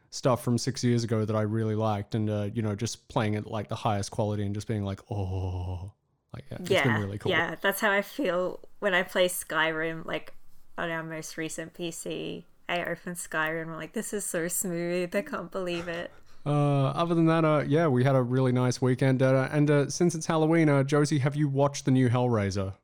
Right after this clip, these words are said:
Speaker 2: No, I haven't. Despite having Lead Cenobite tattooed on me, I have not watched, I haven't watched Hellraiser in years, like, any of them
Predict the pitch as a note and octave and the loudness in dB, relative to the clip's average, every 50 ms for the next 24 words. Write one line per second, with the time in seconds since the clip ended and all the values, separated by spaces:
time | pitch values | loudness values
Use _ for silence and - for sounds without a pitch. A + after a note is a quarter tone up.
0 | _ _ _ - G3 G3+ G#3+ G#3+ A3 A#3 B3+ B3+ A#3 A3 G3+ F#3 - F3+ G#3+ A3 | _ _ _ -8 -4 0 2 2 4 4 6 6 6 8 6 6 6 4 2 0
1 | G#3 - F3+ F#3 F#3+ G3 F#3 E3+ E3 D3+ G3+ G#3 - - - G#3 G#3 A#3+ B3 A#3 | -2 -2 0 0 2 4 4 2 2 0 -2 -4 -2 0 2 4 4 4 2 0
2 | A#3+ A#3 A#3+ - B3 B3+ B3 B3 B3 A#3 A3+ A3+ - - - - - G#3+ A#3 A3 | -2 -2 0 2 2 4 4 4 2 2 -2 -6 -10 -14 -14 -8 -4 -2 -2 -2
3 | A3 - - A3+ G3+ C4+ C#4 - G3+ G3 G3+ - - - G#3+ G3+ G3+ G#3 A#3 A#3+ | -2 -2 0 0 0 0 0 0 0 0 0 -2 -4 -2 -2 0 0 0 0 0
4 | A#3+ G#3+ F#3+ F3+ F#3+ F3+ - - - - F3 F#3 F3+ E3+ E3+ F3+ F#3+ G#3 A3 G#3+ | 0 0 0 -2 -4 -8 -10 -14 -16 -8 -6 -4 -4 -2 -4 -4 -6 -6 -8 -10
5 | - - - - G#3 G#3 G#3+ G#3+ G#3 G#3 G3+ G3 G3 F#3+ G3 G3+ - - - - | -12 -4 0 0 0 2 0 -2 -2 -2 -2 0 0 0 0 0 -2 -4 -8 -10
6 | D#3+ F3+ F3 D#3+ - - - - - - - - - - - - - - - - | -4 -2 -2 -2 -2 -4 -6 -8 -8 -8 -8 -12 -14 -14 -18 -20 -20 -20 -20 -20
7 | - - _ _ - - - E3+ E3+ - - - - - - - F#3+ G#3+ B3 D#4 | -20 -20 _ _ -18 -12 -10 -8 -8 -8 -8 -10 -12 -12 -10 -8 -8 -6 -4 -4
8 | C#4+ - - G3 G3 - - - - - - - - F#3+ F3 F#3+ E3 E3+ G3 A#3+ | -4 0 2 2 2 2 0 -4 -6 -8 -12 -14 -12 -12 -10 -8 -8 -8 -6 -6
9 | A#3+ A3 G3+ - F3 E3 D3+ D#3 D#3+ D#3+ D3+ D3+ D3+ D3 D#3 D#3+ E3+ G#3 B3 A#3 | -4 -4 -4 -4 -4 -4 -4 -6 -6 -8 -8 -10 -10 -8 -6 -4 -2 0 0 0
10 | F3+ B2+ - - - F#3 F3+ - F3+ F3+ F3+ F3+ F#3 F3 D#3 - - - - E2 | -2 -2 -4 -4 -4 -6 -4 -2 -2 -2 -2 -2 -4 -4 -6 -6 -8 -8 -8 -8
11 | - E3 F3 | -8 -12 -12